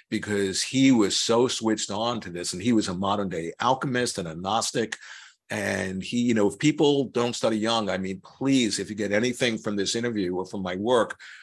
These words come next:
to really study Jung. He, he was one of the, the, the greatest geniuses, um, in my, in my mind, at least in my imagination, of all time. And he was tracking Wetiko. And I point out in my work, he didn't have the name Wetiko.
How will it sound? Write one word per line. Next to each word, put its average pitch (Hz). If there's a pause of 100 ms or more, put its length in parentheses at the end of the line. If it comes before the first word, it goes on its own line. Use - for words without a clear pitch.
(120)
to 113
really 117
study 107
Jung. 98
He, 107
he 110
was 101
one 117
of 117
the, 101
the, 95 (120)
the 98
greatest 123
geniuses, 104 (460)
um, 98
in 98
my, 110 (100)
in 87
my 104
mind, 82
at 82
least 85
in 85
my 95
imagination, 85
of 82
all 87
time. 156 (400)
And 131
he 151
was 151
tracking 117
Wetiko. - (640)
And 110
I 101
point 123
out 117
in 110
my 104
work, 117
he 131
didn't 127
have 113
the 107
name 107
Wetiko. 90